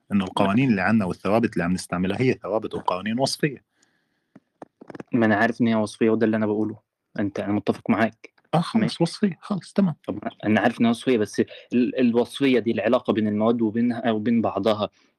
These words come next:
Speaker 2: هل، آه، لو تغيرت العلاقة الوصفية ديت بمقدار بسيط، ه-، هتظل المادة على ما هي عليه الآن ولا لأ؟
Speaker 1: I don't know. ما جربنا.
Speaker 2: لأ.
Speaker 1: ما
Speaker 2: إيه،
Speaker 1: قدرنا، ما
Speaker 2: بت-
Speaker 1: وصلنا لإمكانيات تم-، تمنحنا القدرة على إنه نغير، آه،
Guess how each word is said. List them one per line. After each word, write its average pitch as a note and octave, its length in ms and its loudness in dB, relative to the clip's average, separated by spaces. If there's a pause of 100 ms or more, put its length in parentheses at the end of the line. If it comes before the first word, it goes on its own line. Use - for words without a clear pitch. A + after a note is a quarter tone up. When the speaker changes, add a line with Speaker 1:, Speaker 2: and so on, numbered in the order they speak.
Speaker 2:
هل، A#2+ 340 2 (340)
آه، G#2 360 -4
لو G#2+ 420 2
تغيرت A2+ 680 0
العلاقة A#2 500 0
الوصفية A2 640 0
ديت A2 340 -2 (100)
بمقدار G#2 460 -2
بسيط، G#2+ 400 -2
ه-، G2 300 -4 (280)
هتظل A2+ 520 0
المادة A2+ 400 0
على G2+ 160 -2
ما G#2 120 -6
هي A2+ 100 -2
عليه G#2+ 300 -2
الآن B2+ 220 -4
ولا G#2 160 -4
لأ؟ F#2+ 140 -8 (500)
Speaker 1:
I G#2 160 2
don't A#2 360 0
know. C3 60 0 (160)
ما A#2 100 2
جربنا. A2 460 -2 (520)
Speaker 2:
لأ. E3+ 140 -2 (400)
Speaker 1:
ما C#3 100 0
Speaker 2:
إيه، A2 80 -2
Speaker 1:
قدرنا، A#2+ 240 2
ما A#2 140 0
Speaker 2:
بت- C3 60 -2
Speaker 1:
وصلنا C#3+ 240 0
لإمكانيات A#2 640 0 (100)
تم-، A2 160 2
تمنحنا G#2+ 600 0
القدرة G#2+ 360 0
على G2 160 0
إنه G2+ 140 2
نغير، G2+ 580 -2
آه، F2+ 200 -10